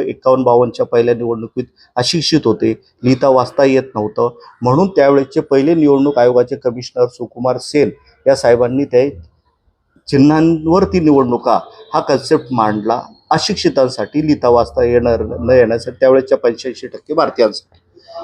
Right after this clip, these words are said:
आता ह्या गोष्टीला त्र्याहत्तर वर्ष झालेली आहेत. चिन्हांमुळे आज त्या प्रक्रियेमध्ये शेकडो दोष निर्माण झालेले आहेत. आता चिन्हांचा एक तरी व्यापक फायदा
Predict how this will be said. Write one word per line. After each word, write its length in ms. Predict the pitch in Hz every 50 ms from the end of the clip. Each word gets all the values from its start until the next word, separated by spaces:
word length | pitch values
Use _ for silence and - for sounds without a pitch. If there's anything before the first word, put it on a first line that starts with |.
| - -
आता 220 | 117 127 135 180
ह्या 180 | 175 156 147 160
गोष्टीला 380 | 165 160 156 156 - 165 156 165
त्र्याहत्तर 460 | 165 - 147 131 120 - - 139 135
वर्ष 300 | 135 127 117 110 - 127
झालेली 360 | 117 110 101 104 104 104 107
आहेत. 260 | 104 98 95 110 123 - _ _ _ _ _ _ _ _ _ -
चिन्हांमुळे 720 | - 151 147 143 147 156 160 165 160 151 147 151 160 160 160 - - _
आज 260 | - 120 135 131 - -
त्या 280 | _ - - - 143
प्रक्रियेमध्ये 680 | 143 - - 123 - 135 139 131 127 135 131 139 151 151 - - - - -
शेकडो 480 | - - 147 143 - 147 147 151 123 101
दोष 220 | 139 156 147 - - -
निर्माण 320 | 131 127 120 123 123 120
झालेले 340 | 107 107 101 104 107 107 113
आहेत. 300 | 104 98 87 - 127 123 - - - _ _ _ _ _ -
आता 220 | - 120 - - 156
चिन्हांचा 640 | 151 - - 143 143 143 143 143 143 - 151 143 - - - _ -
एक 220 | 127 143 151 - -
तरी 140 | 160 156 156
व्यापक 420 | 147 143 127 120 - - - _ -
फायदा 300 | 120 110 107 123 120